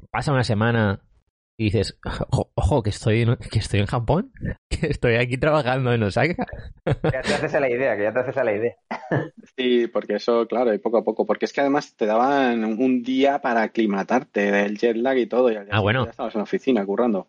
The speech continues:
Speaker 1: Muy bien, muy bien. Y, y ese momento
Speaker 3: Muy
Speaker 1: que entras en la
Speaker 3: bien,
Speaker 1: oficina,
Speaker 3: muy bien.
Speaker 1: también impactante, ¿no?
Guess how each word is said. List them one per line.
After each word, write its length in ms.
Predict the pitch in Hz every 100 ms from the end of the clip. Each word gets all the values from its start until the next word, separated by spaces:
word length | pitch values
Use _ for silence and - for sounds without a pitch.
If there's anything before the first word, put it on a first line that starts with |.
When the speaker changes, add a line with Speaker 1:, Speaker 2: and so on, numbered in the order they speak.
| _
Speaker 1:
Muy 160 | 98 90
bien, 140 | 98 107
muy 100 | 87
bien. 200 | 95 87 _ _ _ _ _ _ _ _ _ _ _ _ -
Y, 160 | 123 123
y 120 | 127
ese 160 | 123
momento 300 | 151 147 139
Speaker 3:
Muy 60 | 135
Speaker 1:
que 60 | 131
entras 220 | 123 120
en 60 |
la 80 | 120
Speaker 3:
bien, 80 | 107
Speaker 1:
oficina, 340 | 113 110 113 147
Speaker 3:
muy 80 | 175
bien. 100 | -
Speaker 1:
también 640 | 104 101 107 139 127 95
impactante, 640 | 95 90 85 - 123 -
¿no? 220 | 87 131